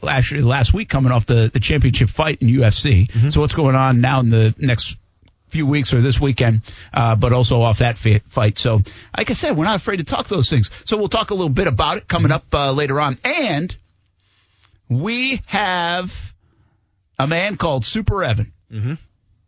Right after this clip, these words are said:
Speaker 1: on the show.
Speaker 2: Mm-hmm.
Speaker 1: And you're saying, "Who? What?"
Speaker 2: What sport does he play?
Speaker 1: Huh. Used to play basketball.
Speaker 2: Yeah.
Speaker 1: Now he's playing one of the most popular sports out there.
Speaker 2: Mm-hmm.
Speaker 1: What would it be?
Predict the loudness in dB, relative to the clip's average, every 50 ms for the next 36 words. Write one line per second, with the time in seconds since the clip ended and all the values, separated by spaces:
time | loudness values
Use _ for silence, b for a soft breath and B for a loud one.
0 | _ _ _ -2 -2 0 0 0 0 0 -2 -2 -4 -4 _ _ _ _ _ _
1 | _ -4 -4 -4 -4 -4 -8 _ _ _ _ _ _ _ _ _ _ _ _ _
2 | _ _ _ _ _ _ _ _ _ _ _ _ _ _ _ _ _ _ _ _
3 | _ _ _ -2 0 2 2 2 0 0 0 0 0 2 2 4 4 4 2 2
4 | 0 -4 -6 -8 -12 _ _ _ _ _ 0 2 2 2 2 -2 -6 -8 -4 -2
5 | -2 -2 -2 -2 -2 -2 -2 -2 -2 -2 -2 -2 -2 -2 0 0 2 2 2 2
6 | 0 2 4 4 4 2 2 _ _ _ _ _ _ _ _ _ _ _ _ _
7 | _ _ _ -4 -4 0 0 2 2 2 2 4 2 2 0 -2 0 2 4 2
8 | 2 2 -2 _ -2 0 0 0 -2 -8 _ _ _ _ _ _ _ _ b b
9 | b b b b b b b b b b b _ _ -2 0 0 0 -2 0 2
10 | 2 2 4 2 0 -2 -4 -6 -8 -12 -16 _ _ _ _ _ _ -20 _ _
11 | _ _ -2 0 0 0 0 0 0 0 2 0 2 0 0 0 0 0 0 0
12 | -2 -2 0 -2 -2 -2 0 0 0 0 -2 0 2 2 2 4 2 0 -2 _
13 | _ _ -20 _ _ _ _ _ _ _ _ _ _ _ _ _ _ _ _ -2
14 | -2 0 0 0 -2 0 0 0 0 0 0 -2